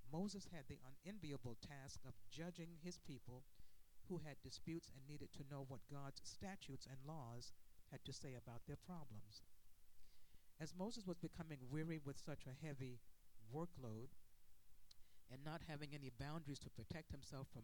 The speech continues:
burnout, Jethro, his father-in-law, gave him sound advice to solicit others to help carry the load. Moses was to appoint able men who feared God to rule over thousands, hundreds,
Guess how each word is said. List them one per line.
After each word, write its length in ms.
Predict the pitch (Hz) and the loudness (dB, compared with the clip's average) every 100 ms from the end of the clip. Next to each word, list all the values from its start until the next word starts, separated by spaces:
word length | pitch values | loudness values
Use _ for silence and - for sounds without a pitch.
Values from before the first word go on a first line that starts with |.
| 110 | 0
burnout, 420 | 156 147 113 - - - - - - - - - - | 2 2 -2 -2 -4 -6 -8 -12 -6 -4 -4 -4 -4
Jethro, 600 | - 170 202 147 113 117 | 4 6 6 6 4 4
his 140 | 123 127 | 0 -2
father-in-law, 720 | - 117 110 113 104 101 139 - - - - - - | 0 0 0 0 -2 0 0 -2 -4 -4 -4 -6 -2
gave 260 | 180 214 | 2 2
him 160 | 190 175 | 2 2
sound 360 | - 170 170 | 2 0 0
advice 420 | 165 120 117 117 - | 0 0 -2 -2 -2
to 140 | 151 | -2
solicit 560 | 131 - 147 175 180 175 | -2 -2 -2 -2 -2 -2
others 280 | 175 170 170 | -2 -2 -2
to 100 | 160 | -2
help 220 | 151 170 - | -2 -2 -2
carry 220 | 185 185 | -2 -2
the 120 | 180 | -2
load. 360 | 190 202 135 110 - - - - - - - - - - - - - 127 | -2 0 0 -2 -4 -6 -6 -8 -6 -6 -4 -4 -4 -6 -8 -8 -6 2
Moses 360 | 160 180 175 | 4 4 0
was 220 | 139 139 | 0 0
to 160 | - 139 | 0 0
appoint 400 | 131 - 156 147 - - | -2 -4 -4 -4 -6 -2
able 340 | 170 175 170 147 | 2 2 2 2
men 360 | 120 117 127 - | 0 0 -2 -4
who 100 | 139 | -2
feared 380 | 127 - 180 185 | -2 0 0 0
God 320 | 139 117 117 - | 0 0 0 -2
to 80 | - 127 | -2 2
rule 180 | 143 135 | 2 2
over 320 | 127 117 107 - - - - - | 0 0 -2 -6 -12 -12 -10 -4
thousands, 580 | 135 110 - 95 95 - - - - - | -2 -2 -2 -4 -4 -4 -6 -4 -4 -2
hundreds, 480 | 147 127 104 104 - | -2 0 -2 0 0